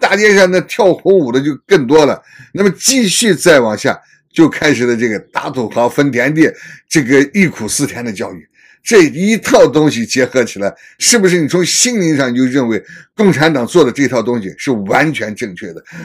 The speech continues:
共产党就是穷人的大救星。从历朝历代看，哪有穷人敢斗富人的，敢明目张胆的抢富人、杀富人的？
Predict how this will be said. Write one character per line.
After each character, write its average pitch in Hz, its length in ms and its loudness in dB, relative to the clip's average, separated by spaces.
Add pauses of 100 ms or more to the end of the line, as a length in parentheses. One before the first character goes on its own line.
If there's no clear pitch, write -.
(140)
共 226 160 4
产 151 280 0
党 107 180 -4 (100)
就 180 220 2
是 - 180 -12
穷 123 380 -4
人 110 100 -4
的 104 80 -6
大 - 180 -16
救 92 200 -12
星。 80 180 -20 (880)
从 196 220 0 (100)
历 233 160 4
朝 156 220 0
历 165 160 2
代 147 180 4
看， 127 240 -4 (300)
哪 143 240 -2
有 160 180 4
穷 160 340 0
人 156 160 4
敢 110 280 -6
斗 170 120 4
富 185 280 -2
人 90 200 -10
的， 80 60 -20 (600)
敢 165 200 0
明 196 380 4
目 208 100 4
张 226 320 0
胆 165 140 0
的 180 100 0
抢 131 360 -4
富 165 180 -4
人、 139 180 0
杀 - 300 -4
富 151 160 -6
人 90 220 -8
的？ 85 80 -18